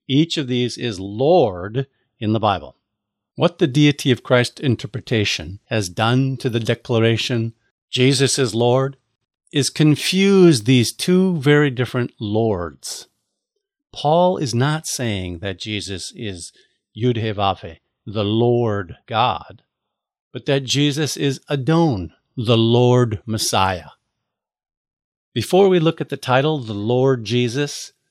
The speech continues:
a couple of comments about the titles God and the Father, since God and Father are titles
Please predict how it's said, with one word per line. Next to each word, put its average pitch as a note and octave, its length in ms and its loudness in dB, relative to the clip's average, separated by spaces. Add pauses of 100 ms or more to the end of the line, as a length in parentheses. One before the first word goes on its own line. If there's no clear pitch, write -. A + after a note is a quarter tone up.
(200)
a - 80 -12
couple F3+ 320 -2
of F3 100 -2
comments C3+ 580 0
about A#2+ 260 -6
the B2 60 -10
titles A2+ 520 -6
God G2+ 720 -4 (420)
and F#2+ 380 -2 (120)
the G#2+ 160 -8
Father, B2 680 0 (320)
since - 400 -6 (180)
God A2 760 2 (220)
and A2+ 240 -4
Father A#2+ 760 -2 (300)
are A2+ 140 2
titles C3 840 -2